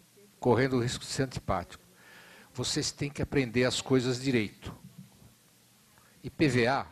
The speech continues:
é imposto sobre propriedade. Paga diferente o um ponto zero do, do suv, do B M W. Então, esse é um imposto bom, sim.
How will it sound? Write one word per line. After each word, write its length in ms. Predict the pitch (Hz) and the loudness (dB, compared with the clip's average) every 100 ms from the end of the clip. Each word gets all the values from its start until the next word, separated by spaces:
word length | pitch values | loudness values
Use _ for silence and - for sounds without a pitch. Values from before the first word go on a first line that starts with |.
| - - | -18 -8
é 80 | 127 | -6
imposto 500 | 123 - 151 139 - | -6 2 4 2 -4
sobre 320 | - 151 143 - | -4 -2 -2 -2
propriedade. 880 | 156 151 131 113 101 - - - - _ _ - - - | 0 0 2 0 -2 -8 -20 -20 -20 _ _ -20 -20 2
Paga 320 | 175 180 156 135 | 4 4 4 -4
diferente 880 | 131 - 147 123 104 - - 87 - | -4 2 4 4 2 -4 -12 -12 -2
o 220 | 123 120 | 0 2
um 80 | 123 | 0
ponto 380 | - 143 135 117 | 2 0 2 -2
zero 560 | 107 147 139 95 101 - - | 2 4 4 0 -4 -12 -20
do, 460 | 120 139 156 170 151 - - - - - _ _ - | -2 4 6 6 0 -10 -20 -20 -20 -20 _ _ -8
do 160 | 123 | -4
suv, 600 | - - 160 147 98 82 - - - _ _ _ - | -2 0 2 2 0 -8 -12 -18 -20 _ _ _ -4
do 160 | 120 | 0
B 200 | 131 147 | 4 4
M 120 | 147 147 | 4 0
W. 500 | 131 110 104 - - - - 135 | 0 -2 -4 -14 -18 -20 -14 -12
Então, 320 | 139 165 175 | 0 2 2
esse 220 | 165 185 | 2 0
é 20 | |
um 140 | 180 165 | 0 -2
imposto 420 | - 165 - 165 | -2 -4 -2 0
bom, 340 | 123 165 165 | 6 6 6
sim. 440 | - - 180 156 | -4 -4 -4 -6